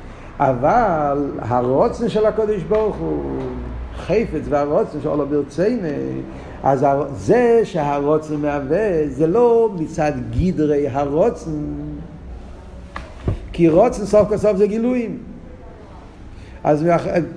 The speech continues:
כמה שאנחנו נגיד את האפלואס הרוצן, אבל סוף כל סוף רוצן מצד עצמו זה גדר של גילויים. זה הרוצן שנרגש בו העניין של כל יוכל.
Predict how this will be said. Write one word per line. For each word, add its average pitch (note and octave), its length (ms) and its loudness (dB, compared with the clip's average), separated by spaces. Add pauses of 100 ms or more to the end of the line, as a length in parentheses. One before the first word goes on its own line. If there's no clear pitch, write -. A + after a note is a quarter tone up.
כמה B3+ 300 6
שאנחנו G#3+ 840 4
נגיד G3+ 360 2
את G3 100 -2
האפלואס G3+ 580 4
הרוצן, G#3 560 2
אבל G3 200 2
סוף A3+ 260 2
כל F#3+ 60 -2
סוף G3+ 180 2
רוצן G#3+ 440 2
מצד G3+ 260 2
עצמו F#3+ 680 4
זה G3 60 -6
גדר G#3+ 220 2
של G3 140 -2
גילויים. G#3+ 460 -2 (800)
זה E3+ 260 6
הרוצן G3 680 2
שנרגש G3 840 4
בו A3+ 460 4
העניין G3 380 0
של G3 180 0
כל F#3+ 120 2
יוכל. G3+ 340 2